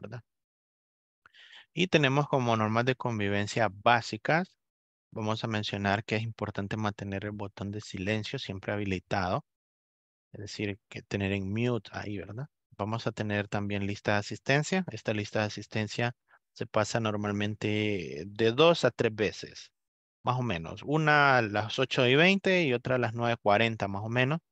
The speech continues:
para ver que estuvieron en el lapso correspondiente de la clase, ¿verdad? Presentes.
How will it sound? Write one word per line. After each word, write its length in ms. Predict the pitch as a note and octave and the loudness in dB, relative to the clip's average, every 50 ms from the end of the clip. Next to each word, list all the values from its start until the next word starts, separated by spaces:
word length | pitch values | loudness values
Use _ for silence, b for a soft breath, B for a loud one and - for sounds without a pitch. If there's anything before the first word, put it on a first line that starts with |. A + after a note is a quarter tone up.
| _ _ _ _ _ _ _ - | _ _ _ _ _ _ _ 0
para 140 | B2 B2 A#2 | 2 4 6
ver 160 | A2 A2 A2+ | 4 4 2
que 100 | - - | 2 -2
estuvieron 540 | B2 - - - A#2 A2 A2 A2+ A2+ A2+ G#2+ | -2 -2 -2 -4 -2 0 0 0 0 0 -2
en 60 | G#2 | -2
el 120 | G2 F#2+ G2 | -2 0 2
lapso 340 | G2+ G2 - - - G2+ G2 | 0 0 0 -4 -10 -10 -8
correspondiente 760 | - G2+ G2+ G2 G2 - - F#2+ F#2 F2+ F2+ F#2 F#2 - G2+ | -8 -8 -8 -8 -12 -12 -12 -10 -8 -8 -8 -10 -10 -10 -10
de 100 | F#2+ F#2 | -10 -10
la 160 | F#2+ - - | -10 -10 -10
clase, 380 | - - F#2+ F2+ - - - - | -4 -2 -2 -2 -2 -4 -14 -16
¿verdad? 280 | - - - F2 - - | -16 -16 -16 -16 -14 -10
Presentes. 640 | - - D2+ - - - G2+ F#2 - - - - _ | -10 -10 -10 -10 -6 -6 -6 -6 -6 -12 -16 -20 _